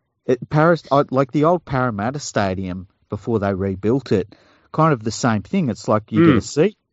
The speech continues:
Speaker 1: you're right near the sideline, it's a proper footy stadium, and you don't really miss out on anything. Um, but yeah, A-, S C G, I can't believe that's there. I,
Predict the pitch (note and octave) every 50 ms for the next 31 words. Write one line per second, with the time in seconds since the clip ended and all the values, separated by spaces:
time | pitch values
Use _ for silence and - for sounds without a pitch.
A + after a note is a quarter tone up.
0 | _ _ G2+ G2+ G2+ G2+ G#2+ A2 G#2 - A2+ A2 A2 G2+ G2+ F#2+ - - C#3+ D#3+
1 | F3 F3 F3 E3+ F3 F#3 F#3 F3 C#3+ A2+ - - F#2 - - A#2 G#2+ F2 - F#2
2 | - - C3 C3+ C#3+ C#3 - - - C#3 C#3 C#3+ C#3+ D3 D3 D3 D3 D3 C#3 A#2+
3 | G2+ F#2+ F#2 F#2 E2+ - _ _ _ _ _ _ _ _ _ _ - F#2+ F2+ G#2
4 | G2+ G2 G2 G#2+ G#2 G2 G2 G2 G2 F#2+ - A2+ G#2 A2 B2 C3 C3+ A#2+ G#2+ F#2+
5 | F#2+ G2 F#2+ - - G#2 G2+ G#2+ A#2+ B2 - _ _ _ _ _ _ - - G2
6 | F#2+ F#2+ F#2+ F#2+ F#2+ F#2+ F#2 F#2+ F#2+ F#2 F#2+ - _ _ _ _ _ _ _ _
7 | _ _ _ _ _ - G2 G2 G2+ G#2 G2+ F2+ E2+ - E2 A#2 B2 B2 - A#2
8 | A#2 A2+ - - - G#2+ F#2+ F2+ D#2 - F2+ F#2 F#2 F2+ F2 F2 F2 F#2 _ _
9 | _ _ _ _ _ _ _ _ _ _ _ _ - - - F#2 - - G2 F#2
10 | - F2+ F#2 F2+ E2+ - F2+ E2+ E2 - - - - F2+ F2 E2+ E2 G2+ - -
11 | _ _ _ _ _ - G2+ G2+